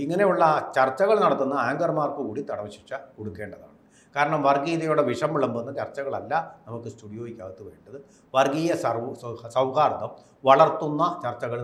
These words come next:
തന്നെയാണ് വേണ്ടത്. ഞാനിപ്പോൾ ഒരു ചർച്ച വളരെ രൂക്ഷമായിട്ട്, ആ, ഈ മതവിദ്വേഷവും അതിൻ്റെ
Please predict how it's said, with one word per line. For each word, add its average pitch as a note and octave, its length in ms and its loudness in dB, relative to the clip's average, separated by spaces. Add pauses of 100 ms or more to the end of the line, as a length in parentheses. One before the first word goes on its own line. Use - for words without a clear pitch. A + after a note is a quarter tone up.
തന്നെയാണ് B2 800 -6 (100)
വേണ്ടത്. - 120 -20 (440)
ഞാനിപ്പോൾ F3+ 340 4
ഒരു D#3+ 160 2
ചർച്ച C3 180 2 (220)
വളരെ D#3 320 2
രൂക്ഷമായിട്ട്, C#3+ 760 -2 (640)
ആ, A#2+ 40 2 (320)
ഈ - 20 -2 (140)
മതവിദ്വേഷവും C#3+ 840 2 (540)
അതിൻ്റെ C3+ 300 -6